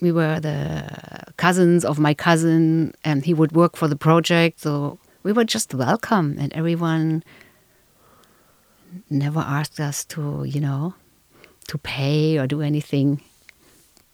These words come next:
And, um, after two, three days, we realized that the U S Army would come in, so within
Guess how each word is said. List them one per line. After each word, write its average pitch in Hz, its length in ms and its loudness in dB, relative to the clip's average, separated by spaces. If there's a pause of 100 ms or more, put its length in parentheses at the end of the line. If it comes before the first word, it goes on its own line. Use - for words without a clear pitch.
(800)
And, 151 300 4
um, 151 500 2 (720)
after 165 240 0
two, 214 200 0
three 220 180 2
days, 190 340 4
we 185 120 2
realized 185 720 0 (200)
that 170 200 0 (840)
the 165 160 0 (120)
U 196 60 2
S 175 120 2
Army 190 360 4
would 147 200 0
come 143 240 0
in, 156 340 0 (640)
so 147 240 -4
within 139 640 -2